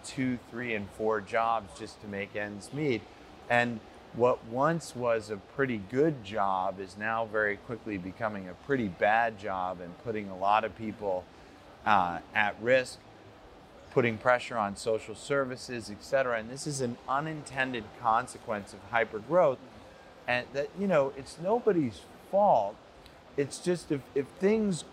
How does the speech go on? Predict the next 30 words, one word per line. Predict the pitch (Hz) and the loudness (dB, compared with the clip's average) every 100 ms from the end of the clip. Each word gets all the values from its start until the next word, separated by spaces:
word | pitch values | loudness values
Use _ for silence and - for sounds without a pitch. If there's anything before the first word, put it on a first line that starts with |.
| - | -6
grew | 139 170 196 170 131 123 - - - - - - - | 0 4 4 4 4 0 -10 -20 -20 -20 -20 -20 0
fast, | 202 180 147 127 127 - - | 2 4 4 2 -8 -10 -4
but | 131 | -4
not | 131 131 - - | -2 -8 -8 -8
hyper | 185 208 - 135 | -2 -2 0 -2
fast, | - 110 107 104 113 - - - - - - - | 2 2 4 0 -4 -10 -16 -20 -20 -20 -20 -8
some | - 202 226 | 0 4 4
of | 208 | 4
these | 160 139 | 2 -2
problems | - 143 127 120 117 110 101 | -4 2 4 4 2 -4 -6
would | 101 101 85 | -4 -4 -6
be | 90 - | -10 -8
fixed. | - 69 - - - - - - - - 113 110 | -8 -8 -10 -18 -20 -20 -20 -20 -16 -14 -8 -2
Because | 110 123 113 | 2 2 0
it's | 110 | 2
like, | 120 110 110 | 4 4 0
hey, | 147 143 127 104 | 0 0 0 -4
instead | 117 - 156 180 | -12 -6 0 0
of | 160 | 2
a | 123 | 0
race | 104 120 127 135 - | 0 0 0 -4 -10
to | - 110 | -4 -2
a | |
bottom | 98 101 104 110 101 82 85 87 - - - - - - | 0 4 4 4 0 -4 -12 -16 -20 -20 -20 -20 -10 2
on, | 107 104 98 95 92 95 - - | 4 4 2 -2 -10 -14 -18 -6
on | 101 98 95 92 90 104 | -2 0 -2 -8 -14 0
what | 110 113 | 2 2
we | 107 98 | 0 -6
pay | 110 110 101 | -2 0 0
drivers, | 90 127 139 127 95 90 - | 0 2 2 0 -4 -6 -10